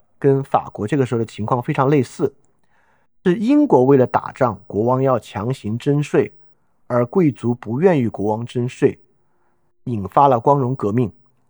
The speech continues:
在光荣革命之后呢，英国走入君主立宪制。君主立宪制实际上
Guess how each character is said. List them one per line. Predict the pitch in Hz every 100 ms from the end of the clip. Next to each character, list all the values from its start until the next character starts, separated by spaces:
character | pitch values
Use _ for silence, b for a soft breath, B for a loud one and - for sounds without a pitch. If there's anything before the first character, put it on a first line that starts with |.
| _
在 | -
光 | 113 143
荣 | 139
革 | 135 120
命 | 127
之 | -
后 | 131 147
呢， | 110 92
英 | 117 127
国 | 123 113
走 | 113 -
入 | - 110
君 | 101 147 151
主 | 92
立 | 107 113
宪 | - 104
制。 | 95 98 - _ _ _ _ _
君 | - 160 170
主 | 95
立 | 127 139
宪 | - 131
制 | 117 127 95
实 | - -
际 | 107 123
上 | 117 117